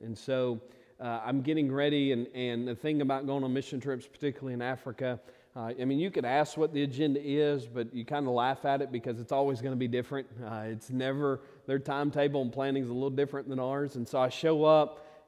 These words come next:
and, um, the pastor of the church there, uh, that was there for that day, uh, came up and said, "Hey, um, we have a child dedication today, and you're gonna do it."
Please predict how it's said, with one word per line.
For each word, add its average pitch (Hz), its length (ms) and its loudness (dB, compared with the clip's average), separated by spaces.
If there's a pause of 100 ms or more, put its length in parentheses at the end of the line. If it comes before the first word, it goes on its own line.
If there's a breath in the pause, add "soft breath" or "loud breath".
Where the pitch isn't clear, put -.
(120)
and, 127 640 -2
um, 113 540 -6
the 117 80 -6
pastor 147 520 -2
of 127 100 -2
the 123 80 -4
church 156 440 0
there, 139 500 4 (360 loud breath)
uh, 117 220 -8
that 117 200 -4
was 117 140 -4
there 139 180 2
for 139 160 -8
that 131 280 0
day, 127 420 0 (200)
uh, 113 180 -10
came 131 260 -2
up 127 120 -2
and 123 80 -8
said, 120 220 -8
"Hey, 160 340 4 (320 loud breath)
um, 123 600 2 (260)
we 147 220 4
have 151 320 2
a 135 140 4
child 165 500 0
dedication 147 680 0
today, 117 600 -2 (480 soft breath)
and 127 280 0
you're 165 160 6
gonna 147 220 2
do 143 240 2
it." 101 140 -10